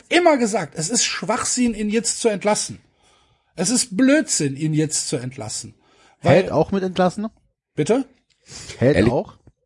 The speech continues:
Speaker 3: Äh,
Speaker 1: Ja,
Speaker 3: ich
Speaker 1: selbstverständlich.
Speaker 3: Ja, aber würde ich nicht machen zum
Speaker 1: Ja,
Speaker 3: Beispiel.
Speaker 1: ich
Speaker 3: Ich
Speaker 1: schon.
Speaker 3: glaube nämlich, also ganz im Ernst, Horst Held ist trotzdem, ja,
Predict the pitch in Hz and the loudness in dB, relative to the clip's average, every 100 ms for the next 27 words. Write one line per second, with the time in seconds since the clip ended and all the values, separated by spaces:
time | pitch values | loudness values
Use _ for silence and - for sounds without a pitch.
0 | - - 95 - 110 - - 170 214 - | -14 0 0 4 2 2 2 2 -2 -4
1 | 101 - - - 101 98 101 104 92 101 | -10 -16 -18 -10 -4 2 4 4 2 -2
2 | 147 120 107 76 69 69 - - 127 - | -2 -4 -4 -4 -6 -6 -8 -6 -8 -2
3 | 92 - 113 143 143 135 147 151 - - | 0 6 6 6 4 4 2 -2 -10 -20
4 | - - 113 117 131 160 110 101 95 - | -10 0 0 4 2 0 -2 -2 -2 -6
5 | - - - - 107 123 - 117 139 120 | -16 -20 -20 -6 0 0 4 4 4 0
6 | - - 123 - 123 123 120 _ _ _ | -4 -2 -2 0 0 0 -4 _ _ _
7 | _ _ _ _ _ - - - - _ | _ _ _ _ _ -20 -20 -20 -20 _
8 | _ _ _ _ _ _ _ _ _ _ | _ _ _ _ _ _ _ _ _ _
9 | _ 95 80 | _ -4 -2